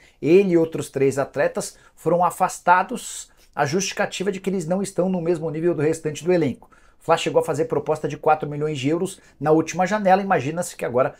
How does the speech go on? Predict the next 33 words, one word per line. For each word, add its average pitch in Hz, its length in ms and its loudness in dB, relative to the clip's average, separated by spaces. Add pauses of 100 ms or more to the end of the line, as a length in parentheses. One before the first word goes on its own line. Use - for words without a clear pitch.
(160)
o 139 60 -4
André 143 220 2
Franco, 143 380 -2
desvalorizado, 170 840 2
vai 147 100 -2
chegar 151 480 0
ao 170 200 8
rubro-negro 151 760 -2 (180)
de - 100 -10
uma 135 120 0
maneira 143 320 0
muito 156 240 -6
mais 156 260 -4
fácil - 540 -2
e 170 140 0
barata. 156 680 2 (160)
Nicola, 220 460 4
uma 214 80 -6
exclusiva 247 600 -4
pra - 200 0
você. - 500 -2 (420)
Família 202 360 4
do 185 120 -2
Igor 190 240 -2
Paixão 202 440 0
procurando 240 580 0
casa 214 320 2
no 214 100 -10
condomínio 220 460 -6
dos 196 140 -6
jogadores 196 520 0
do 214 160 2
Flamengo 202 680 -2